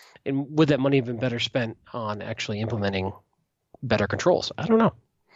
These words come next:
And that's, that's a whole different debate for a different day. And, uh, I'm, I certainly don't want the O C R mandating,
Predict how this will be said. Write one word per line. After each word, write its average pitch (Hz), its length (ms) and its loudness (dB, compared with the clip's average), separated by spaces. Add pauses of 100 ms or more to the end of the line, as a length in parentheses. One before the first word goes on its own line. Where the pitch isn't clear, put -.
(380)
And 151 100 4
that's, 202 180 2
that's 185 220 2
a 135 40 -4
whole 196 440 2
different 175 300 0
debate 151 300 0
for 131 80 -10
a 117 40 -8
different 123 220 -8
day. 113 320 -2
And, 98 120 -8 (380)
uh, 101 200 -6 (260)
I'm, 123 300 -2 (260)
I 139 140 2
certainly 190 260 8
don't 165 120 6
want 151 120 6
the 143 100 4
O 147 60 6
C 139 200 0
R 135 120 4
mandating, 123 640 0